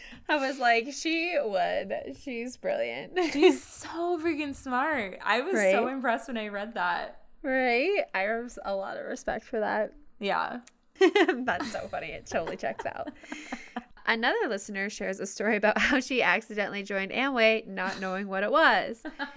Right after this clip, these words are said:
Speaker 1: <laughs>
Speaker 2: Accidentally joined Amway.
Speaker 1: <laughs>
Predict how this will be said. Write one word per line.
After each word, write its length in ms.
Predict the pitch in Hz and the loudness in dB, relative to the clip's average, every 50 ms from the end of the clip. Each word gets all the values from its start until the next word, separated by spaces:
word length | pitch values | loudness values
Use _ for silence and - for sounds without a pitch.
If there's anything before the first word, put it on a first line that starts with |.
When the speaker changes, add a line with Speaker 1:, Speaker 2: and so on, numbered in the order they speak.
| 240 - - - _ _ _ _ _ _ - | -10 -10 -10 -20 _ _ _ _ _ _ -8
Speaker 1:
<laughs> 800 | - 294 294 294 - - 320 269 - - - - - 349 - - | -8 -6 -6 -4 4 6 6 6 6 0 -16 -16 -16 -12 -2 6
Speaker 2:
Accidentally 800 | 208 208 226 - - - 240 202 202 190 185 180 180 185 185 180 | 8 8 8 6 2 -4 -4 0 0 2 2 2 0 0 -2 -4
joined 360 | 170 180 185 175 180 180 - | -4 -2 -2 -2 -2 -4 -6
Amway. 720 | - - 170 165 160 190 233 - - 247 180 123 165 202 | -6 -6 -6 -4 -2 -2 -4 -2 -2 -4 -4 -2 2 4
Speaker 1:
<laughs> 1500 | 285 392 349 311 269 359 - 370 - - 453 - - - 349 302 330 349 269 311 277 - - 247 269 226 - 262 247 233 | 4 4 4 4 2 4 2 2 6 6 4 4 6 4 4 4 4 2 0 0 -2 -2 -2 -2 -4 -2 -4 -4 -6 -6